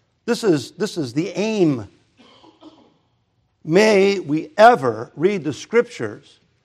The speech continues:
as those who have turned to the Lord.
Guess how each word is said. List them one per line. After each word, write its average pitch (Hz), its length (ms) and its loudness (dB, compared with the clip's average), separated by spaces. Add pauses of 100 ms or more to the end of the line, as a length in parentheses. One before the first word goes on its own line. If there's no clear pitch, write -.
(1000)
as 170 280 6
those 190 440 4
who 190 100 0
have 165 200 0
turned 180 600 2
to 180 120 0
the 202 100 2
Lord. 247 420 2